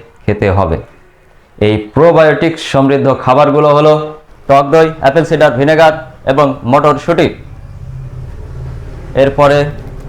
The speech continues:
আমরা মাইগ্রেন নির্মূল করতে যে কাজটি করব তা হলো ম্যাগনেসিয়ামের ঘাটতি পূরণ করব। তো ম্যাগনেসিয়ামের ঘাটতি পূরণ করতে হলে ম্যাগনেসিয়াম সমৃদ্ধ খাবার খেতে হবে। ম্যাগনেসিয়াম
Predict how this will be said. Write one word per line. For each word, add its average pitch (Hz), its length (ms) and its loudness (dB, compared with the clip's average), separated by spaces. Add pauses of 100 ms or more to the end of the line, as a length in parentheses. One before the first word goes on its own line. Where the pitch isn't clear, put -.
(400)
আমরা 139 220 4 (260)
মাইগ্রেন 143 480 2
নির্মূল 151 280 2 (100)
করতে 147 240 0 (720)
যে 127 180 2
কাজটি 147 320 0
করব 151 160 2 (420)
তা 131 160 6
হলো 139 180 4 (680)
ম্যাগনেসিয়ামের 147 800 2 (240)
ঘাটতি 113 360 2
পূরণ 107 240 -2 (100)
করব। 92 160 -4 (440)
তো - 120 -8
ম্যাগনেসিয়ামের 160 540 0
ঘাটতি 156 260 2
পূরণ 165 240 2
করতে 165 220 0
হলে 160 140 2 (500)
ম্যাগনেসিয়াম 165 560 2
সমৃদ্ধ 156 320 0 (140)
খাবার 143 260 4
খেতে 147 220 0
হবে। 113 160 0 (1000)
ম্যাগনেসিয়াম 160 460 0